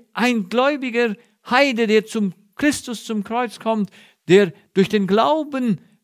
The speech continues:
befreit wird, wiederum zurückgeht und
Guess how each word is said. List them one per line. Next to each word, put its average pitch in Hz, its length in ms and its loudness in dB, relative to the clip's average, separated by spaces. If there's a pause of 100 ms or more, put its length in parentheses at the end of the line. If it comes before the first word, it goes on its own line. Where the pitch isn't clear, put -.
(120)
befreit 208 840 0
wird, - 720 -12 (440)
wiederum 285 540 0
zurückgeht 254 880 -4 (360)
und 226 320 0